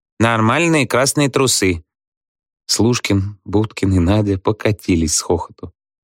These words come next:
"Слышь, Будкин", вытирая с губ сметану, сказал Слушкин, "я вспомнил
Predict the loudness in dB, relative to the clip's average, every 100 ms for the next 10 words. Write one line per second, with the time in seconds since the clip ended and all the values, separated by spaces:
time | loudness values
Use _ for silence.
0 | _ _ _ _ _ _ _ -2 0 0
1 | 0 0 0 2 0 0 -4 -4 -10 -20
2 | _ 0 2 2 2 2 0 -2 0 -2
3 | 0 0 0 0 0 2 0 0 -2 -2
4 | -8 -8 _ _ _ _ 2 2 0 -4
5 | 0 2 2 2 0